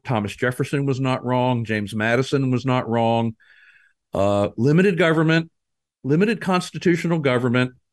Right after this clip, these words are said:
free markets, and individual liberty may not be perfect, but it's the best alternative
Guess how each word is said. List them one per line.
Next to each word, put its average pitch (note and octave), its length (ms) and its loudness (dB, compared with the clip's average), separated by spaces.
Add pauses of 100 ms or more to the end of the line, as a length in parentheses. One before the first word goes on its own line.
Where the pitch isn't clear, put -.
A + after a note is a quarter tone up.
(1160)
free F3 280 2
markets, C#3+ 720 2 (340)
and B2 140 2
individual C#3+ 540 4
liberty G#2+ 520 0 (280)
may B2 160 -2
not E3 180 0
be G3 80 2
perfect, C#3 640 -2 (1200)
but B2 180 2
it's B2+ 200 -2
the A2+ 100 -2
best C3 340 0
alternative F#3 640 2